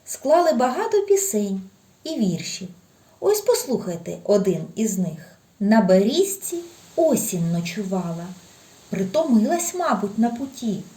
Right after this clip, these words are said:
а на ранок їй подарувала в коси стрічки, ніжні, золоті. А як сонце із туману встало,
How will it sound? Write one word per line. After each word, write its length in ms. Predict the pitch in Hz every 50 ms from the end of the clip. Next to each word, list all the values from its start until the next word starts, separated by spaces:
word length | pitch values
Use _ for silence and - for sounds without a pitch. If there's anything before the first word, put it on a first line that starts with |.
| - _ _ _ _ _ - - _ -
а 120 | - 247
на 180 | 285 339 392 440
ранок 380 | 466 539 523 440 226 165 - - - - - - _ _ _ _ _ -
їй 340 | 208 196 - 370 440 392 226
подарувала 880 | - - 269 226 240 262 302 349 370 349 381 466 480 494 466 440 440 440 440 - - - - - _ -
в 140 | - - - - -
коси 320 | - 480 494 - - 508
стрічки, 720 | 508 523 - - - 269 233 180 - - - - - - 143 143 - - _ _ _ _ -
ніжні, 840 | 180 180 180 180 196 233 302 339 320 262 185 165 156 151 147 147 - - - -
золоті. 920 | - 180 170 220 208 196 190 180 180 - - - - 190 233 294 294 214 185 - - _ _ _ _ _ _ _ _ _ _ _ _ -
А 100 | - 202
як 260 | 247 330 392 392 -
сонце 460 | - - 587 587 605 - - - 233
із 160 | 226 214 - -
туману 520 | - - 277 262 247 220 196 185 196 214
встало, 640 | 214 - - - - 285 247 214 170 156 151 151 -